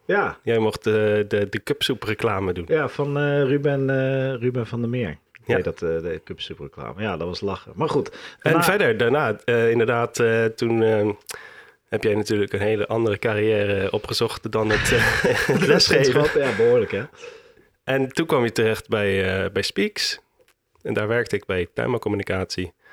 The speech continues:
Speaker 2: En later, toen, eh, werd er wel duidelijk dat je wat meer had met de redactie.
Speaker 1: Ja.
Speaker 2: Dus kwam je ook bij Tuinbouwcommunicatie werken. En daar ben je nog hoofdredacteur geweest.
Speaker 1: <laughs> Ja,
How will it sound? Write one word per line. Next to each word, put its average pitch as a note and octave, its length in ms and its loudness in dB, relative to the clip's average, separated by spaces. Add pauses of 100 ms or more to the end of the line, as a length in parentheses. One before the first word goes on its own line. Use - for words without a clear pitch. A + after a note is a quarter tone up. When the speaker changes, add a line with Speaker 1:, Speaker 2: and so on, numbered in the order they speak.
(800)
Speaker 2:
En G2+ 120 -4
later, F#2+ 420 -2 (560)
toen, F#2 240 -4
eh, F2 180 -2
werd F#2 180 -4
er G2+ 60 0
wel F#2+ 100 -2
duidelijk G2 400 -4
dat - 160 -4
je F#2+ 200 -2
wat F#2+ 200 -4
meer G2 180 0
had G2 200 -4
met G2+ 200 -2
de G2+ 180 0
redactie. G#2 600 -4 (400)
Speaker 1:
Ja. G#2+ 200 -6
Speaker 2:
Dus G#2+ 200 -2
kwam E2+ 180 -4
je - 100 -2
ook G2 80 -6
bij G#2 100 -4
Tuinbouwcommunicatie F2 800 -6
werken. - 260 -8 (220)
En C3 100 0
daar C#3+ 100 2
ben C#3+ 80 2
je A2+ 60 2
nog - 200 -4
hoofdredacteur C3+ 760 -2
geweest. A2 300 -4 (220)
Speaker 1:
<laughs> A3 200 2
Ja, D3 240 0